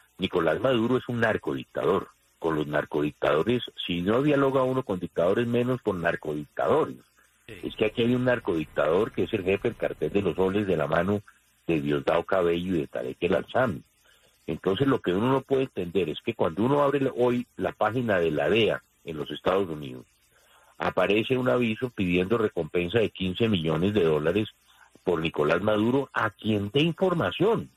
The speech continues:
Speaker 1: ¿o no, Oscar? Si se abre, ahí está, quien dé información de Nicolás Maduro, la dea ha puesto una recompensa.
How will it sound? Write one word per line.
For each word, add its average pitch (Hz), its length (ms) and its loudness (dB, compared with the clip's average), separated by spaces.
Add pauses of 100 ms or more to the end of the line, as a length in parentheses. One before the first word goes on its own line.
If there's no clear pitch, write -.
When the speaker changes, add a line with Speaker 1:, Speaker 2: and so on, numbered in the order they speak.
Speaker 1:
¿o 95 180 0
no, 127 140 2
Oscar? 82 400 -4 (500)
Si - 80 -14
se 92 160 0
abre, 135 340 2
ahí 131 300 -2
está, 147 340 -2 (380)
quien 95 220 -2
dé 117 80 2
información 135 600 0
de 147 100 0
Nicolás 113 360 2
Maduro, 131 400 2
la 101 240 0
dea 135 360 0 (440)
ha 98 140 -2
puesto 110 320 -2
una 113 120 2
recompensa. 87 720 -4